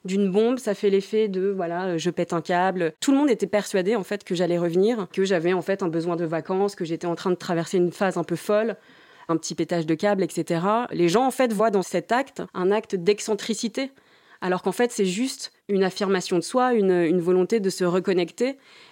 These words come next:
et une, une volonté aussi, je pense, de le crier d'un coup parce qu'on a porté, en fait, pendant des mois, peut-être parfois des années,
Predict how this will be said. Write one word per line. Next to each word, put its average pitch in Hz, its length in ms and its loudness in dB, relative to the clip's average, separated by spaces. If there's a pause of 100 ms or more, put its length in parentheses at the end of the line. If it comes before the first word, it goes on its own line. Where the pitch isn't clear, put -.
et 175 120 2
une, 170 320 4
une 180 120 4
volonté 196 400 4
aussi, 220 280 0
je 208 60 2
pense, 226 300 0
de 196 100 2
le 175 220 4
crier 233 420 2
d'un 202 180 4
coup 196 180 2
parce 202 160 0
qu'on 202 120 0
a 180 80 0
porté, 226 380 0
en 226 80 2
fait, 208 240 -4
pendant 180 260 0
des 180 140 2
mois, 202 320 0
peut-être - 280 -6
parfois 180 280 -4
des 180 240 2
années, 202 340 4